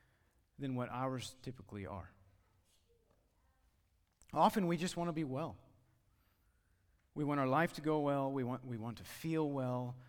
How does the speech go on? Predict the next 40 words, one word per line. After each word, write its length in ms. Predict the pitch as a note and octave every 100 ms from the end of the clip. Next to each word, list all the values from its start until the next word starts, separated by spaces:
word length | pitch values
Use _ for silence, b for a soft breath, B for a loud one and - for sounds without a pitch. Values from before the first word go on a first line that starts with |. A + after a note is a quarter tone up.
| b b b
And 80 |
we 80 | C3+
want 180 | D3+ E3
our 100 | D3+
loved 260 | D3 D#3+ B2+
ones 400 | A#2 F#2+ - -
to 80 | G2+
be 160 | G2
well. 380 | F#2+ F#2+ D#2+ E2 - - _ _ _ _ _ _ _ _ _ _ -
And 100 | D#3
while 240 | D#3 F#3
those 260 | F3 G#3 G3
things 340 | - F#3+ C3
matter, 640 | B2+ B2+ D3 D#3 G2+ G2+ A#2 - - -
I'm 80 |
not 160 | A#2+ D3 B2
downplaying 640 | A#2+ C#3 D3 C3 A2 G#2+ A2
it, 200 | A#2 C3
and 140 | C#3+ C3
there, 100 | C#3 D3
there's 180 | D3+ G3
times 280 | E3+ F3
in 80 | D3
season 380 | C3+ F3+ F#3 D3
when 200 | C#3 D3
they 200 | D3 C#3 E3
are 220 | F3 C#3+
a 40 |
reality, 840 | A#2+ A#2+ A2+ C#3 F#3 B2+ G#2 F#2+ B2+ b b b b b b b b _ _ -
it, 180 | - D#3
it 120 | D#3
is 100 | C#3
clear 380 | - - F3+ G#3+
that 160 | D3+ C#3
God 380 | C#3 E3 D#3 A#2+ b b b b b -
has 140 | C#3
a 40 |
priority 920 | C3 - B2+ C3+ C3+ F3 E3 D3+ D3 C3+ -
for 260 | C#3 B2+
us, 440 | B2 G#2 F#2+ -